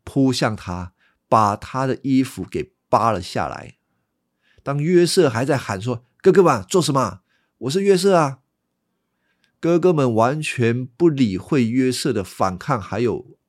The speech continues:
提问，继续把他衣服给剥掉，然后丢到枯井里。这孩子可怜，可怜。然后呢，二十五节，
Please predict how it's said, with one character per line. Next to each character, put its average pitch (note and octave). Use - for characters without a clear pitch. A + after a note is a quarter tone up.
提 G2
问， A#2
继 E3+
续 C#3
把 -
他 A2+
衣 B2
服 F#2
给 E2+
剥 A#2
掉， G#2+
然 A2
后 B2+
丢 B2+
到 B2
枯 A#2+
井 G#2+
里。 -
这 -
孩 G2+
子 G2+
可 -
怜， -
可 -
怜。 G#2
然 G#2
后 D3
呢， C3+
二 E3
十 -
五 C3
节， -